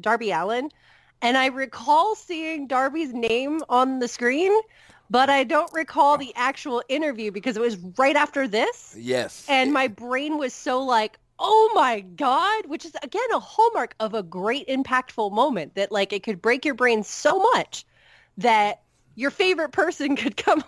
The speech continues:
Speaker 1: on the screen and you're just like, "I, I don't even know what's happening right
Speaker 2: Uh,
Speaker 1: now."
Speaker 2: oh,
Speaker 1: So
Speaker 2: man, nothing.
Speaker 1: take me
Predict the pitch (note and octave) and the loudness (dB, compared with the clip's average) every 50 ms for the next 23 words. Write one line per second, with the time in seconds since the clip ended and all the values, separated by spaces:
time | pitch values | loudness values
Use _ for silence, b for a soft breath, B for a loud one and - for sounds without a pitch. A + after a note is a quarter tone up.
0 | A4+ A4 D4 G4 F#4+ - - - - - F#4+ - G#4+ F4 D#4+ D#4+ C4 C#4+ - D4+ | 2 2 2 0 -2 -4 -4 -8 -8 -6 -2 -2 -2 -2 -2 -4 -6 -4 -4 -6
1 | C#4+ B3 D4+ D#4+ C4+ B3+ D4+ C#4 A#3+ A3 - _ - F#3 G#3+ A#3 A3+ - - F#3+ | -6 -8 -10 -12 -10 -4 -2 -2 -2 -2 -6 _ -4 -4 -4 -4 -4 -4 -4 -4
2 | G#3+ G#3+ C4 C4 B3 B3 B3 A#3+ A3 A#3 A3 A3 A3+ A3+ A#3 A3+ A3 - _ G#3 | -4 -4 -4 -6 -8 -8 -10 -10 -10 -8 -4 -2 0 0 0 0 -2 -4 _ -2
3 | G3 G3+ - F3 D#3+ D#3+ D#3+ D#3+ D#3 F#3 F#3+ D3+ F#3+ G3+ G3+ A3+ A3 F#3+ E3+ - | -2 -2 -4 -8 -8 -8 -6 -2 2 2 4 6 6 6 6 6 4 2 2 -2
4 | _ _ - D3+ D#3+ E3 F3+ F#3 F#3 F#4+ - F#4+ F4 | _ _ -10 -8 -2 4 6 8 8 8 6 4 4